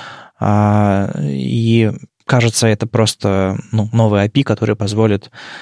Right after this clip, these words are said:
какие-то кастомные вещи, ну, то есть не, не переключить передачу всей вашей страницы на этот,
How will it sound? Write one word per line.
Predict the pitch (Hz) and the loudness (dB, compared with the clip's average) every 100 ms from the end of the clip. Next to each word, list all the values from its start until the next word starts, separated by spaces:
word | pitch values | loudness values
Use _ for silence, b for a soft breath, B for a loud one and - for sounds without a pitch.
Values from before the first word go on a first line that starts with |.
| B B | B B
какие-то | B - 117 110 | B -2 0 0
кастомные | - 123 - 160 120 95 95 | 0 0 2 4 4 2 2
вещи, | 98 143 - - 107 98 | 2 2 2 2 2 2
ну, | 117 | 4
то | 131 | 4
есть | 117 | 2
не, | 127 120 123 | 2 4 4
не | 123 123 | 4 2
переключить | 123 123 123 233 - | 2 2 2 0 -2
передачу | - 113 113 - 98 | 0 2 2 2 0
всей | - 117 | 2 4
вашей | 104 98 | 4 2
страницы | - 107 101 110 - 101 | 0 2 2 2 2 0
на | 101 95 | 0 0
этот, | 98 - | -2 -6